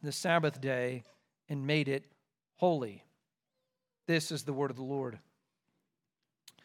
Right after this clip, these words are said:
So here we are. We're back.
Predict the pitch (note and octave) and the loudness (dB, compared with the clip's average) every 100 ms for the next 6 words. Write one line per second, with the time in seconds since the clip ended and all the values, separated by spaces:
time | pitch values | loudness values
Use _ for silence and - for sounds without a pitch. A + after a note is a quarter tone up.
0 | _ _ _ _ _ _ _ _ _ - | _ _ _ _ _ _ _ _ _ 0
1 | E3 A#3+ B3+ A#3+ G#3 E3+ - - - _ | 8 10 12 12 12 10 6 -12 -20 _
2 | _ _ _ _ _ E3 F#3+ F#3 D#3 - | _ _ _ _ _ 4 10 10 8 2